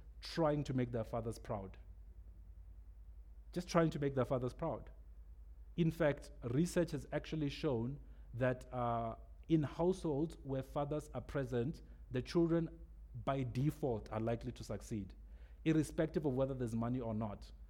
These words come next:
Just the presence of the father in the house.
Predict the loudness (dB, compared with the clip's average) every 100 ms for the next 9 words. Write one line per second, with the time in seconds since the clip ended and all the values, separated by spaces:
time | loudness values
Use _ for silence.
0 | -16 -16 -2 0 2 0 2 4 4 2
1 | 0 -2 0 0 0 0 -2 -2 -4 -6
2 | -12